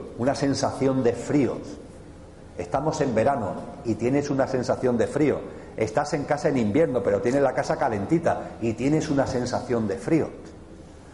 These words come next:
O esta sensación de que los pelos que se te ponen de punta. No digamos ya, por supuesto, cuando viene lo que dice la parapsicología, los ruidos, las luces que se encienden y que se apagan. Eso ya te lo pone enchupado para que te des cuenta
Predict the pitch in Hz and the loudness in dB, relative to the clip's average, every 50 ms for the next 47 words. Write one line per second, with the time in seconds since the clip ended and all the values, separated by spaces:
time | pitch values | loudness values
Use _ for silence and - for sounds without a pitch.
0 | - - - - - - - 120 143 139 180 156 - 180 165 151 151 131 - - | -20 -18 -18 -18 -6 -2 0 0 2 0 -2 0 0 0 2 2 2 0 2 2
1 | 156 180 175 156 143 - 127 120 113 - - 147 151 156 156 147 - 143 113 117 | 2 4 4 2 2 2 2 0 2 2 2 2 2 2 0 0 -2 0 0 2
2 | 107 123 139 139 151 143 127 110 101 - 143 175 185 170 - 101 82 - - - | 2 2 2 2 2 2 2 0 2 2 0 0 2 0 0 -2 -2 -4 -6 -10
3 | - - - - - - - - - - - - - - - - - - - - | -12 -14 -14 -16 -16 -18 -18 -18 -20 -20 -20 -20 -20 -20 -20 -20 -20 -20 -20 -18
4 | - - - - 107 110 117 110 113 120 120 123 117 117 123 123 - 123 120 - | -18 -12 -4 -2 0 2 2 2 2 2 2 0 2 2 2 2 2 0 0 0
5 | 127 104 - 120 117 - 160 147 - 131 123 117 104 98 110 113 113 131 139 139 | -2 2 2 0 2 2 2 2 2 0 2 2 2 2 2 2 4 4 4 4
6 | 135 123 117 117 - 127 113 113 113 - 110 107 107 - - 107 - 104 107 107 | 4 2 2 2 2 2 2 2 2 2 0 0 0 0 -2 -2 -2 0 0 2
7 | 101 101 156 185 185 151 110 98 95 95 107 110 104 92 85 87 107 131 143 135 | 2 2 4 4 4 4 2 0 0 0 2 2 0 0 -2 0 2 2 4 4
8 | 113 113 98 92 - - - - - - - 104 - 104 110 131 127 - 139 127 | 4 2 2 2 -2 -6 -10 -12 -12 -2 0 0 2 2 2 0 2 2 0 0
9 | 160 123 - 160 - - - 127 127 120 120 113 117 104 104 98 - 98 - - | 0 0 0 0 0 2 0 0 2 2 2 2 2 0 0 -2 -2 -2 0 0
10 | 147 160 123 107 101 101 98 - 123 110 120 123 127 - - - - - - - | 0 0 0 0 -2 -4 0 0 2 2 4 2 2 0 -6 -12 -12 -6 -2 0
11 | 123 113 104 107 127 135 143 147 147 - 120 107 - 156 165 165 123 104 101 110 | 2 2 2 2 2 2 2 0 2 2 0 2 2 2 2 2 2 2 0 0
12 | 110 110 113 104 110 107 110 113 110 - 123 120 113 107 113 104 | 0 0 0 0 2 2 2 2 2 2 0 0 2 0 0 -2